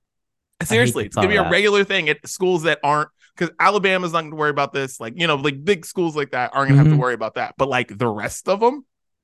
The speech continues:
Speaker 2: like, 'cause it's like Ohio State won't have to worry about that. But, like, the rest of the schools, which is probably, I don't know, <laughs> a hundred of them, are all
Speaker 1: Yeah.
Speaker 2: gonna have to do that, are gonna start doing it, you know? And me and you were fans of two of those schools that are gonna start doing it.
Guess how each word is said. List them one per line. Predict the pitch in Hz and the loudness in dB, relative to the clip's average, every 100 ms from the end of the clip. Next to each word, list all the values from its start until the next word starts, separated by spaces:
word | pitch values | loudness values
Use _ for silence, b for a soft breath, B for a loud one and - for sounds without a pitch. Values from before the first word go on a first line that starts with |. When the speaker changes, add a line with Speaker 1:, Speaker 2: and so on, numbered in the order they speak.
| _ _ | _ _
Speaker 2:
like, | 139 127 120 - | -2 -2 -4 -4
'cause | 160 | -4
it's | 151 | 0
like | 139 | 2
Ohio | 165 196 | 6 4
State | 185 165 151 | 4 0 0
won't | 135 | 0
have | 131 | -2
to | 120 | -2
worry | 123 117 | -2 -2
about | 110 104 | -2 -4
that. | 107 98 | -6 -8
But, | - 120 | -6 -2
like, | 113 - _ _ _ - | -2 -4 _ _ _ -18
the | 131 120 123 | -4 2 2
rest | 113 131 151 170 | 2 0 0 -2
of | 165 | -2
the | 175 | -2
schools, | - 190 202 147 | -2 -2 0 -2
which | 135 | -4
is | 120 | -6
probably, | - 117 131 127 131 123 | -8 -2 -2 0 0 -2
I | 107 117 | -2 -2
don't | 107 104 | -4 -6
know, | 107 131 | -6 -6
<laughs> | - - - | -10 -8 -2
a | 143 | 0
hundred | 117 151 147 156 170 | 0 -2 -2 -2 -2
of | 170 | -2
them, | 180 202 214 _ _ _ _ 170 | -2 -2 -4 _ _ _ _ 2
are | 165 | 4
all | 170 | 6
Speaker 1:
Yeah. | 170 151 | 4 4
Speaker 2:
gonna | 143 208 | -2 0
have | 156 - | -2 -4
to | |
do | 120 143 | -8 -8
that, | 113 107 - _ | -8 -12 -16 _
are | - 147 | 0 2
gonna | 147 | 2
start | 135 147 123 | 2 0 2
doing | 120 98 | -2 -6
it, | - _ _ _ | -12 _ _ _
you | 110 131 | -4 0
know? | 131 - | 0 -2
And | 127 120 | -8 -6
me | 165 | -4
and | 156 | -2
you | 170 | -2
were | 143 | -2
fans | - 135 151 139 | -2 -2 -2 -4
of | 101 - | -12 -8
two | - 185 | 0 0
of | 135 | 0
those | 110 | -4
schools | - 120 107 104 - _ | -6 -6 -6 -8 -14 _
that | 127 | -12
are | 113 | -10
gonna | 107 110 | -10 -10
start | - 143 156 | -2 2 4
doing | 143 127 | 2 0
it. | 107 | -4